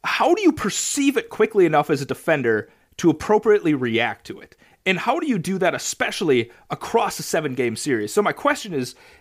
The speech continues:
is we, we talk a lot about pick and roll coverage in defense, but Ben, what is an appropriate, like, sprint dribble handoff defense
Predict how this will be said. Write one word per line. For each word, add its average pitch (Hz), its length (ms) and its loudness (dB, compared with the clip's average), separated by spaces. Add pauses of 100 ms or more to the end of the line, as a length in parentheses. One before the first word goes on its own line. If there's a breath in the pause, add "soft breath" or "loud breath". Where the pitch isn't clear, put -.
(120 soft breath)
is 175 260 4
we, 175 120 -4
we 202 100 -4
talk - 240 0
a 247 60 -6
lot 233 180 2
about 156 300 -2 (160)
pick - 120 -2
and 135 160 -6
roll 240 200 2
coverage 110 400 -4
in 110 80 -10
defense, - 480 -12 (340 soft breath)
but - 160 -2
Ben, 202 300 -2
what 208 200 -2
is 349 140 0
an 247 80 -2
appropriate, 208 540 4
like, 147 180 -4
sprint 180 800 -2
dribble 180 380 0
handoff 170 580 0
defense 113 580 -4